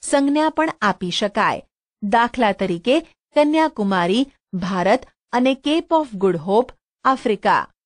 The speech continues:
ટાપુ, આઇલેન્ડ. જે ભૂમિ ભાગ ચારે બાજુથી જળ વિસ્તારથી ઘેરાયેલ હોય,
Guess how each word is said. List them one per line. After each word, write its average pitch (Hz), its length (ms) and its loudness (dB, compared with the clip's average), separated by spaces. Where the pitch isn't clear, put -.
ટાપુ, 285 500 2
આઇલેન્ડ. 202 540 0
જે 254 200 0
ભૂમિ 277 460 0
ભાગ 247 440 0
ચારે 254 340 0
બાજુથી 220 560 -2
જળ 226 360 -2
વિસ્તારથી 214 760 -2
ઘેરાયેલ 180 580 -4
હોય, 240 320 2